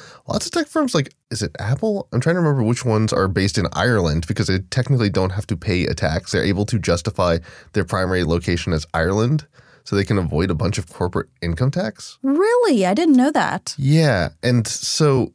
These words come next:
Speaker 1: in this way, a big problem with the service industry is if you're making money by selling and being taxed in a specific country, but you are a global, like, Google is a global search engine.
Speaker 2: Mm-hmm.
Speaker 1: People in every country except for China are using Google,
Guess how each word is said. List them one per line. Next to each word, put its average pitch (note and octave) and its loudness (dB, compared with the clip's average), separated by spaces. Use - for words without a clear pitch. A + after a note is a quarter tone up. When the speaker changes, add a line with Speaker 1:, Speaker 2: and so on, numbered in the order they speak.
Speaker 1:
in B2+ 4
this E3+ 0
way, C#3+ 4
a A2+ 2
big C#3+ 0
problem C3 2
with A2+ 2
the G#2 -2
service C3 0
industry F#2 0
is F2 -2
if G2 -2
you're C3 4
making A#2+ 2
money G2 2
by E2+ 2
selling F2 0
and F2+ 0
being F#2 2
taxed F2 -2
in F#2+ 0
a G2+ 2
specific F2 -2
country, A2 -2
but F2+ -2
you C3+ 4
are C3 4
a G#2+ 2
global, F#2 0
like, A2 -2
Google D#3 4
is G2+ 2
a G2 2
global F#2+ 2
search F2+ -2
engine. C#2+ -4
Speaker 2:
Mm-hmm. G#3 4
Speaker 1:
People E3 2
in B2 4
every A2+ 4
country G2 2
except F2 -2
for E2+ -2
China D#2+ 2
are D2+ 0
using E2 2
Google, E2 -2